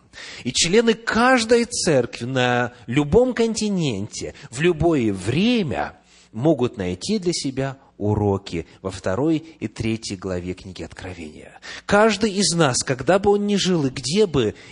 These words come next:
ни совершал свое служение Господу, какой бы церкви ни принадлежал, может найти для себя и похвалу, и обличение, и наставление, и призыв слушать, который будет написан так, как будто бы Иисус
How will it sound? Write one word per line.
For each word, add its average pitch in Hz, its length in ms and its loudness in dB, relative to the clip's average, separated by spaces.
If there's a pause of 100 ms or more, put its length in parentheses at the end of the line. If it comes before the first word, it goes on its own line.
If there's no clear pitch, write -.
ни 147 280 -2
совершал 147 500 0
свое 131 200 -4
служение 117 460 -4
Господу, 120 440 -2
какой 202 280 0
бы 208 120 0
церкви 180 340 -4
ни 151 100 -6
принадлежал, 139 540 -4 (180)
может 190 500 2
найти 175 500 -2
для 101 180 -4
себя 87 480 -6 (360)
и 196 160 0
похвалу, 135 920 -2 (720)
и 196 440 -2 (120)
обличение, 123 1120 -2 (220)
и 196 240 0
наставление, 120 1120 -4 (140)
и 151 120 2
призыв 175 460 -2
слушать, 196 460 -4 (180)
который 170 420 4
будет 185 520 0
написан 185 500 0
так, 262 240 2
как 160 240 -2
будто 214 340 0
бы 185 160 2
Иисус 180 320 0